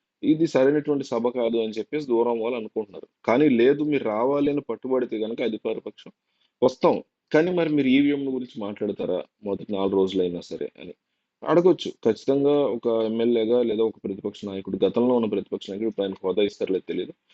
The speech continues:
So ఒక ప్రతిపక్ష నాయకుడిగా ఆయన ఖచ్చితంగా, ఆ, జనంలో మాత్రం జగన్ ప్రతిపక్ష నాయకుడిగా ఉంటారు, మీరు అసెంబ్లీలో ఇచ్చినా ఇవ్వకపోయినా.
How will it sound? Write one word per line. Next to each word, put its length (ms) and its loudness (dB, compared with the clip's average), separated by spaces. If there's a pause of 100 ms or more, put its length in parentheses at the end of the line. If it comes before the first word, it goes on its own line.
(180)
So 100 4
ఒక 220 6
ప్రతిపక్ష 440 0
నాయకుడిగా 460 -2
ఆయన 200 2
ఖచ్చితంగా, 640 -2 (480)
ఆ, 80 -4 (180)
జనంలో 480 4
మాత్రం 440 -2
జగన్ 300 -2
ప్రతిపక్ష 380 -4
నాయకుడిగా 360 -2
ఉంటారు, 260 0
మీరు 160 -2
అసెంబ్లీలో 360 -2
ఇచ్చినా 240 -6
ఇవ్వకపోయినా. 320 -10